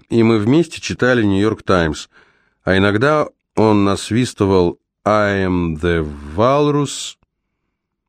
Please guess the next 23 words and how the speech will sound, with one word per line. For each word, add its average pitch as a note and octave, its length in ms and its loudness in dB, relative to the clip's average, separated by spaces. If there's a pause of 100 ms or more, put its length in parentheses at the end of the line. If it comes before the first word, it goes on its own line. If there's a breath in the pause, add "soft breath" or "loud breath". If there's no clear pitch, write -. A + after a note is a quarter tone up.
(600)
Примечание, F2+ 680 2
песня G2 420 -2
Beatles, E2+ 420 -2
конец F2 280 0
примечания. E2 680 -2 (680 soft breath)
Потому F#2 400 0
что - 180 -6
это C3+ 240 0
его A#2+ 240 2
любимая A#2 500 0
песня, F#2+ 540 0
хоть D#2 320 -6 (560)
он B2 240 0 (120)
так - 360 -4
и F#2+ 60 2
не F2 160 2
смог C3+ 340 -2
объяснить, E2+ 640 -2
о F#2 80 -2
чём F#2 320 0
она, D#2 220 -2
что F2 220 -4
обидно. C2+ 420 -8